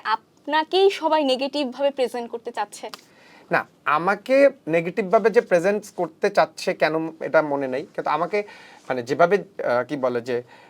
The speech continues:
Speaker 2: আমি জানি না তাদের, আমাকে, আহ, গতকালকে একজন ফোন দিয়ে বলতেছিল, আপ-, আহ, তাদেরকে তো রিচ করতে পারছি না, আপ-, আপ-, আপ-, আপনা-, আপনাকে। এখন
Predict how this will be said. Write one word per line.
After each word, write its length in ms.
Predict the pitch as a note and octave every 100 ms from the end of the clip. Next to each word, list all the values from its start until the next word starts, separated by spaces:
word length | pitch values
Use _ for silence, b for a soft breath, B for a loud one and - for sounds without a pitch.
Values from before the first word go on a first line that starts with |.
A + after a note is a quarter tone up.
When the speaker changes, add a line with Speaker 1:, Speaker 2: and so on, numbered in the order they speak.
| b _ -
Speaker 2:
আমি 140 | D#3+
জানি 200 | F3+ F3+
না 100 | F#3
তাদের, 280 | F#3+ E3+ E3+
আমাকে, 440 | D#3 D#3+ D#3+ E3 D3+
আহ, 180 | D#3 C#3+
গতকালকে 400 | C3+ C#3+ D#3+ D3+
একজন 200 | D3 D3+
ফোন 220 | C#3+ D3
দিয়ে 120 | C#3
বলতেছিল, 400 | C3+ C3 C3+ C3
আপ-, 340 | B2+ B2+ C3 C3+ B2+
আহ, 240 | B2+ B2 A#2+
তাদেরকে 420 | C3 C#3 - C#3
তো 80 | C#3
রিচ 200 | C3 -
করতে 260 | C3+ -
পারছি 360 | B2+ B2 - B2
না, 140 | B2
আপ-, 320 | A#2+ C#3+ C3 -
আপ-, 160 | B2+ -
আপ-, 180 | B2+ B2+
আপনা-, 240 | - C3+
আপনাকে। 320 | C3 - C3 C3 B B
এখন 260 | E3+ F#3+ D#3+